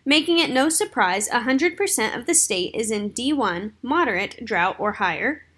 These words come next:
ninety-five point two percent is in D two severe drought or higher, sixty-seven point six percent is in D three extreme drought or higher,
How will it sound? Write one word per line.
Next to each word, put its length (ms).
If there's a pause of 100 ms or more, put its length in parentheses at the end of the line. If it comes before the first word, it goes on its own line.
(240)
ninety-five 680
point 240
two 220
percent 480
is 140
in 160
D 200
two 320
severe 520
drought 340
or 140
higher, 480 (320)
sixty-seven 800
point 280
six 320
percent 460
is 140
in 180
D 220
three 420
extreme 580
drought 280
or 80
higher, 500